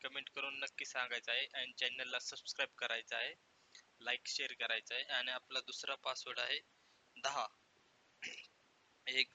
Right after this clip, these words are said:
झिरो. तर आपला पूर्ण पासवर्ड आहे झिरो दोन एक झिरो, म्हणजे झिरो दोन दहा असा पासवर्ड आहे.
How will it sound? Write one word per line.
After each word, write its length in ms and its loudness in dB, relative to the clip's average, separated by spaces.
झिरो. 300 -2
तर 60 4
आपला 340 8
पूर्ण 260 0
पासवर्ड 440 4
आहे 200 4
झिरो 380 0
दोन 220 -2
एक 360 4
झिरो, 260 -2
म्हणजे 200 -2
झिरो 340 0
दोन 300 -4
दहा 280 2
असा 240 0
पासवर्ड 480 2
आहे. 180 2